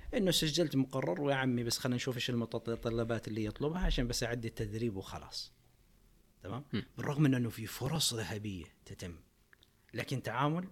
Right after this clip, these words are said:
Speaker 1: بشكل عام، أنا أتكلم بشكل عام، وإلا هناك عينات تبارك الرحمن. عندنا،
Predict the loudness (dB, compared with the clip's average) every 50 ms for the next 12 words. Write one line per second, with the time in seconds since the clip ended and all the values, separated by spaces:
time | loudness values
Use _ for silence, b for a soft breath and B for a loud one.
0 | -16 -20 -10 -2 0 0 0 0 -2 -2 -2 0 0 0 -2 -4 -4 -6 -8 -6
1 | -4 -2 -2 0 0 -2 -2 -4 -4 -6 -6 -6 -8 -8 -6 -2 0 0 0 0
2 | 0 -2 -2 0 0 0 0 0 -4 -4 -2 -2 -2 2 4 4 4 4 2 -4
3 | -10 -12 -12 -14 -16 -14 -10 -6 -6 -4 -6 -6 -8 -10 -10 -10 -12 -10 -10 -10
4 | -10 -10 -12 -16 B B B B B B B B B B B B -2 0 0 2
5 | 2 0 0 -2 -4 -6 -6 -8 -10